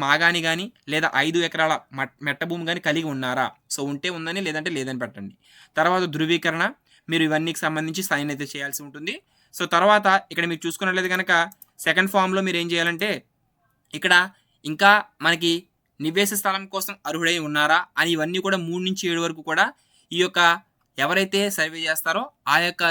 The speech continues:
సర్వే చేసిన వారు సంతకాలు అయితే మీరు తీసుకుంటారు. ఇవన్నీ కూడా మీరు చేయాల్సిన అవసరం లేదు. So, ఇక్కడ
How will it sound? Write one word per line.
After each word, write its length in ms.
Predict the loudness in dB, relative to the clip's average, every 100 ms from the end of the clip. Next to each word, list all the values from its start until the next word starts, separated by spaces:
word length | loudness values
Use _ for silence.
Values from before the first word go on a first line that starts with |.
| 0
సర్వే 260 | -2 -2 -2
చేసిన 200 | -2 -2 0
వారు 160 | 0 0
సంతకాలు 340 | -6 -2 -2 0
అయితే 120 | -2 -6
మీరు 120 | -8 -8
తీసుకుంటారు. 460 | -8 -6 -8 -8 -8 _ _ -8
ఇవన్నీ 240 | -4 -4 -2
కూడా 140 | 2 2 0 _ -2
మీరు 120 | -2 2
చేయాల్సిన 300 | 0 2 0
అవసరం 220 | -2 -4 -4
లేదు. 160 | -2 -4 -8 _ -16 -4
So, 60 | 0
ఇక్కడ 140 | 0